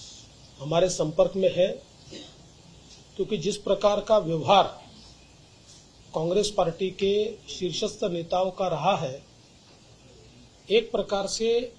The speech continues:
ये सारे नेता अपनी पार्टी में सफोकेट हो रहे हैं। विशेष रूप से कांग्रेस में जो जननेता है, उनको ये लगता है कि अब देश के मुख्य प्रवाह में हमने काम करना चाहिए, क्योंकि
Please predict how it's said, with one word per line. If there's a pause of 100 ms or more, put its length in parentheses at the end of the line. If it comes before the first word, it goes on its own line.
ये
सारे
नेता (1300)
अपनी
पार्टी
में
सफोकेट
हो
रहे
हैं। (1160)
विशेष
रूप
से
कांग्रेस
में
जो
जननेता
है, (1120)
उनको
ये
लगता
है
कि
अब
देश
के
मुख्य
प्रवाह
में (800)
हमने
काम
करना
चाहिए,
क्योंकि